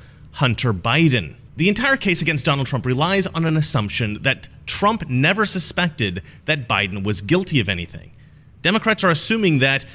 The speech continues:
when Trump asked the Ukrainian President Vladimir Zelensky about Burisma and the Bidens, that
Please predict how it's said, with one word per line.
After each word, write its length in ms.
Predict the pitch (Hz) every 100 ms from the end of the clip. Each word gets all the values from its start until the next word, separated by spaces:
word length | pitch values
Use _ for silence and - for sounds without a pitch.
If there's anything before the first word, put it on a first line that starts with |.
| -
when 400 | 123 139 139 131
Trump 280 | - 202 185 -
asked 260 | 180 165
the 80 | 175
Ukrainian 340 | 156 170 147 131
President 380 | 170 151 139
Vladimir 320 | 87 143 135 117
Zelensky 400 | 123 165 - -
about 440 | 117 139 160 127
Burisma 500 | 131 147 160 135 113 - -
and 120 | 120 113
the 60 |
Bidens, 680 | 92 151 226 143 98 98 - - - -
that 320 | 147 156